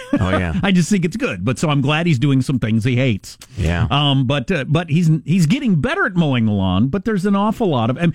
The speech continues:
Speaker 1: it's, it's as much work or more to m-, <laughs> monitor him watching the lawn
Speaker 2: <laughs>
Speaker 1: than if I just mow the lawn myself.
Speaker 2: Oh, yeah.
Speaker 1: That's what I have to get around.
Speaker 2: Oh, that's way easier. It's way easier to do it yourself.
Speaker 1: Yeah.
Speaker 2: But it's bad parenting.
Speaker 1: Anyway, that's what that study says.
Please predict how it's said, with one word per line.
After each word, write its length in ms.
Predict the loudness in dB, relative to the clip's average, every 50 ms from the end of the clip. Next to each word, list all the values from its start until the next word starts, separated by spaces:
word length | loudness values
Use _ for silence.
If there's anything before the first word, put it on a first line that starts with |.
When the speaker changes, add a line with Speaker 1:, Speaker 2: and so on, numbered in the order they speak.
| -4 -6 -4
Speaker 1:
it's, 260 | -4 -4 -4 -4 -10 -16 -6 -4
it's 240 | -2 -2 -2 0
as 160 | -2 0 2 2
much 260 | 2 2 0 -4 -6
work 240 | -6 -6 -4 -2 0
or 60 | 0
more 300 | 2 2 2 2 0 -2
to 100 | -2 -2
m-, 600 | 0 0 2 2 2 2 2 2 2 2 2 2
<laughs> 40 | 2
monitor 640 | 2 0 0 0 0 0 0 0 0 0 0 -2 0
him 160 | 0 0 0
watching 400 | 0 0 -2 -2 -2 -2 0 0
the 80 | 0 0
lawn 280 | 0 0 2 2 0 0
Speaker 2:
<laughs> 120 | 0 -2 -2
Speaker 1:
than 160 | 0 0 0
if 120 | 0 -2 -2
I 80 | -4
just 180 | -4 -2 0 0
mow 300 | 2 2 2 2 2 0
the 80 | 0 0
lawn 240 | 0 0 0 0 0
myself. 320 | 0 0 0 0 0 -2
Speaker 2:
Oh, 40 | 0
yeah. 100 | 0 0
Speaker 1:
That's 240 | 0 0 0 -2 -4
what 80 | -4 -2
I 80 | 0 0
have 160 | 0 0 -2
to 60 | -2 -2
get 140 | 0 2
around. 220 | 2 2 2 2 0
Speaker 2:
Oh, 40 | 0
that's 260 | -2 -2 -4 -4 -2
way 200 | -2 0 0 0
easier. 640 | 0 2 2 2 2 2 0 -2 -4 -6 -8 -12 -18 _ _ _ _ _ -4
It's 180 | -2 -2 0
way 320 | 0 -2 0 0 0 0 0 0 -2 -2
easier 320 | -2 -2 0 0 0 2
to 100 | 2 0
do 160 | 0 0 0
it 80 | -2 -2
yourself. 520 | -4 -6 -4 -4 -4 -4 -4 -6 -10 -8 -4
Speaker 1:
Yeah. 220 | -2 0 0 -2 -4 _ _ _ _ _ _ _ _ _ _ _ _ _ _ _ _ _ _ _ _
Speaker 2:
But 120 | -4 -2 0
it's 100 | 0 0
bad 320 | 0 0 0 -2 -2 -2
parenting. 460 | 0 0 0 0 0 0 -2 -2 -4 -6 -10 _ _ _ _ _ _ _ _ _ _
Speaker 1:
Anyway, 400 | 0 2 2 2 2 2 2 0 0
that's 220 | -2 -2 -2 -2
what 80 | -2 0
that 140 | 0 0 -2
study 300 | -2 -2 -2 -2 -2 -4
says. 360 | -6 -4 -4 -4 -4 -6 -8